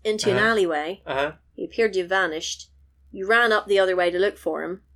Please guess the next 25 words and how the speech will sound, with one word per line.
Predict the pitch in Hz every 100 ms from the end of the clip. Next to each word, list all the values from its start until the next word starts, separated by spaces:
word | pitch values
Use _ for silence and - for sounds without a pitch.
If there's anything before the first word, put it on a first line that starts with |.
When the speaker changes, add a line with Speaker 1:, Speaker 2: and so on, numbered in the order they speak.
| _
Speaker 1:
Wasn't | - 151 156 160
there. | 165 139 127 _ _ _
So | - 180
you | 175
ran | 190 196 175
back | 147 -
down | 240 311 370
the | 220 165
alley, | 160 160 160 _ _ _ -
and | 165
he's | 175
lying | 202 277 359 247
there, | 175 170 165 165 _ _ -
dead | 185 175
by | 175 165
his | 165
own | 165 165
weapon. | 156 165 - - _ _
Speaker 2:
Sure. | - - 147 131 - - -
Speaker 1:
What | 208 -
would | 220
you | 214
think | 208 208 202 -
had | 196
happened? | - 196 - - 185 175